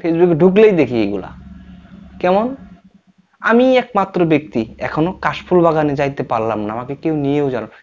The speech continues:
কেন, আপনার হাত পাও কেউ বেঁধে রাখছে নাকি কেউ? আপনার একা একা যাইতে পারেন না, একা একা ঘুরতে পারেন না? তাজ্জব লেগে গেলাম।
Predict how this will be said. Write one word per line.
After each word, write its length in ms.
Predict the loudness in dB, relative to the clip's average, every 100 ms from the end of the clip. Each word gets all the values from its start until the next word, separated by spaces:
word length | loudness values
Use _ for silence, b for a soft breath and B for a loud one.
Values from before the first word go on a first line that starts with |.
| -4
কেন, 160 | 0
আপনার 220 | 2 0 -2
হাত 160 | 0
পাও 140 | 2 4
কেউ 260 | 4 2 -4 -20 B B 2
বেঁধে 240 | 4 6
রাখছে 200 | 4 2
নাকি 240 | 2 2 2
কেউ? 140 | 2
আপনার 260 | 0 -2 -4 -4
একা 180 | -2
একা 100 | 0
যাইতে 200 | 0 2
পারেন 180 | 4 2
না, 160 | 0 -4 -12 -14
একা 140 | -8
একা 100 | -6
ঘুরতে 240 | -4 0 2
পারেন 180 | 2
না? 100 | 0 -4 _ _ _ _ _ _ _ _ _ _ _ _ _ _ _ _
তাজ্জব 460 | -12 -6 -4 0 2 4
লেগে 240 | 4 4
গেলাম। 280 | 2 -6